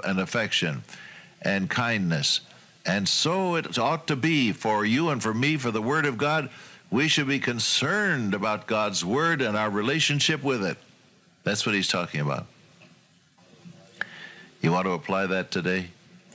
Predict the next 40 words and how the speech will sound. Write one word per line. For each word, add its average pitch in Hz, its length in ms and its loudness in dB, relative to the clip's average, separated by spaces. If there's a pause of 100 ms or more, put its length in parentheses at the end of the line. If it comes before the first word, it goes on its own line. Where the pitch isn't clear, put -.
(580)
You 131 80 0
see, 131 260 2
it's 113 160 -2
a 90 80 -2
far 117 300 -2
cry 98 340 0
from 80 240 -2
having 98 320 0
the 85 80 2
Bible 87 380 0
on 85 160 0
the 80 80 2
shelf 92 400 0
or 78 80 -4
carrying 92 500 0
it 82 160 0
under 82 220 0
your 80 180 2
arm 87 460 -2
on 76 180 0
Sunday 85 460 -2 (640)
to 73 120 -2
having 95 380 0
the 80 80 0
Word 92 240 0
of 82 140 -4
God 92 240 0
in 82 100 0
your 82 200 0
heart 85 340 -2
and 76 180 -2
being 95 220 0
concerned 90 580 0
about 73 300 -2
it - 160 -6 (360)
as 82 260 0
though 95 440 0 (800)
your 92 220 2
relationship 92 880 0
was 78 340 0